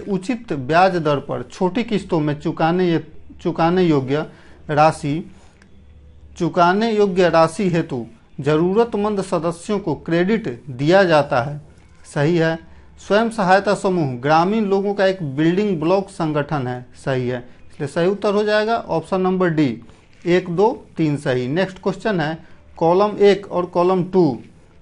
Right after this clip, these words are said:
को सही मिलान करना है। सही मिलान करना है तो लोग जो हमेशा गरीब होते हैं,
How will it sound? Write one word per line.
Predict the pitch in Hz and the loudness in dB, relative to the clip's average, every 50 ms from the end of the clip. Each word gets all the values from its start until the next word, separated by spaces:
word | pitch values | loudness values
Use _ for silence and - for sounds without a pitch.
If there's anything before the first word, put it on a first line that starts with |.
| - - - | -18 -6 -2
को | 190 233 277 | -2 -2 -2
सही | 269 - - - 165 147 175 190 | -4 -8 -2 0 0 2 2 2
मिलान | 185 180 170 151 139 131 135 127 | 2 4 4 4 4 2 2 0
करना | - 156 131 123 127 123 | -2 -4 -4 -2 -2 -4
है। | 113 127 135 - 156 - _ - - _ _ _ _ _ - - - - - - - - | -6 -6 -8 -10 -14 -18 _ -20 -20 _ _ _ _ _ -20 -20 -20 -20 -20 -20 -20 -20
सही | - - - 156 156 175 | -14 -8 -2 0 0 0
मिलान | 196 202 202 196 190 190 196 196 | 2 0 2 2 2 2 2 0
करना | 196 202 196 202 202 190 | -2 -2 -2 0 0 0
है | 175 170 165 165 165 | 0 0 -2 -2 -6
तो | - - 175 160 | -6 -4 -2 0
लोग | 156 160 175 214 220 196 160 127 - - - - - _ - _ - | 0 2 4 6 6 6 4 2 -4 -10 -20 -20 -20 _ -20 _ -10
जो | 151 135 185 214 190 | -4 0 0 0 2
हमेशा | - 175 170 170 170 175 170 - 226 220 | 2 2 2 4 4 2 2 2 0 0
गरीब | 196 165 156 165 165 185 202 190 151 | 2 4 4 4 6 6 4 4 2
होते | 160 156 143 147 - | 2 0 -2 -2 -4
हैं, | 135 135 143 139 | -6 -6 -6 -8